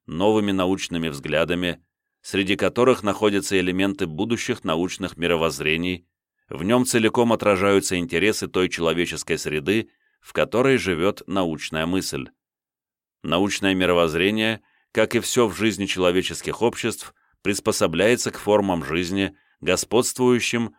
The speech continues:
в данном обществе. Но при всём этом мы должны помнить, что научное мировоззрение могущественно влияет на все формы жизни,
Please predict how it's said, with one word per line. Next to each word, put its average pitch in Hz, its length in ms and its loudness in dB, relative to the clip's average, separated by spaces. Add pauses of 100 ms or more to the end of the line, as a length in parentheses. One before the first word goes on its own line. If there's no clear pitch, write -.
(100)
в 71 180 -12
данном 76 460 0
обществе. 71 640 -2 (1120)
Но 87 180 -2
при 95 160 0
всём 87 320 -2
этом 80 460 0 (440)
мы 101 220 0
должны 127 400 2
помнить, 73 540 -2 (160)
что - 220 -6
научное 117 520 2
мировоззрение 101 800 2
могущественно 95 800 -2
влияет 80 600 0
на 87 180 -2
все - 220 -2
формы 90 380 0
жизни, 82 480 -4